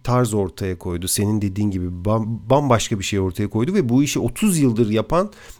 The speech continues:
ender isimlerden bir tanesi oldu. Tabii tekrar altını çizelim şimdi, hani, e, Ferhan Şen-,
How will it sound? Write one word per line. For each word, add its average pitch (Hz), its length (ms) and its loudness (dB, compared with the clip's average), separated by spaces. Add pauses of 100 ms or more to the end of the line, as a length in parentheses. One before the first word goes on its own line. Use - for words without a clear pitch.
(140)
ender 117 300 2
isimlerden 113 680 0
bir 139 80 -2
tanesi 123 460 4
oldu. 95 320 2 (920)
Tabii 120 200 2
tekrar 135 300 4
altını 104 300 2
çizelim 104 300 -2
şimdi, 101 220 -2
hani, 101 220 0 (460)
e, 104 220 2
Ferhan 104 380 0
Şen-, 107 260 -2